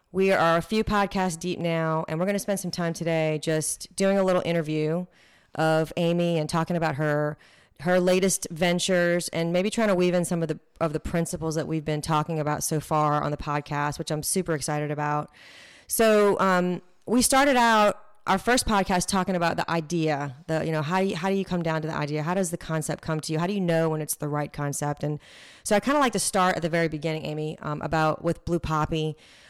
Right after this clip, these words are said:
Um, what, where, where did the idea come from? Just tell us about kind of the origin of all that starting up.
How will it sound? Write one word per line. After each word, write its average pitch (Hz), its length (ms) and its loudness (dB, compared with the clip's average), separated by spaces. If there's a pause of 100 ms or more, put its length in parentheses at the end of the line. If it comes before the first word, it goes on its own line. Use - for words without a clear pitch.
(120)
Um, 160 240 -2
what, 220 320 0
where, 220 560 2
where 240 220 2
did 226 80 0
the 240 100 0
idea 202 240 2
come 202 240 0
from? 190 440 0
Just - 200 -6
tell 233 100 2
us 233 160 0
about 185 220 0
kind 185 100 -2
of 170 100 0
the - 80 -2
origin 165 300 0
of 151 100 -2
all 151 140 -2
that 151 220 -4
starting 147 360 -4
up. 143 200 -8